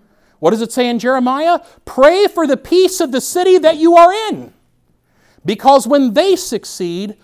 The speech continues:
you succeed." The church can live for the common good, but to do that,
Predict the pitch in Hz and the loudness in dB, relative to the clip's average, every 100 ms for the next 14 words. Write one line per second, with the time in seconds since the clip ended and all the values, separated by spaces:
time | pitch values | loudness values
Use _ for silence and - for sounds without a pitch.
0 | _ _ 135 151 233 285 240 - 131 - | _ _ -14 -2 2 2 0 -6 -18 -18
1 | - 90 85 _ _ _ _ _ _ _ | -20 -20 -20 _ _ _ _ _ _ _
2 | _ _ _ 147 - - 247 - - 190 | _ _ _ -8 -6 -4 -4 -4 -12 -10
3 | 170 196 240 220 170 147 - 175 160 143 | -6 -2 -2 -2 -8 -10 -10 -10 -10 -10
4 | 120 214 165 117 - _ _ _ - 147 | -10 -8 -6 -8 -12 _ _ _ -6 -4
5 | 185 127 170 294 165 117 113 | -6 -10 -6 -6 -4 -4 -4